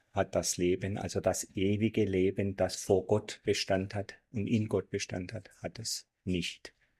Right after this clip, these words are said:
Das ist die Definition von gottlos gemäß der Schrift. Den Herrn Jesus haben oder nicht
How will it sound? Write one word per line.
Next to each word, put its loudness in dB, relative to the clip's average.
Das 0
ist 0
die 0
Definition 2
von -2
gottlos 2
gemäß -2
der -2
Schrift. -4
Den -2
Herrn -2
Jesus -2
haben 0
oder -6
nicht -8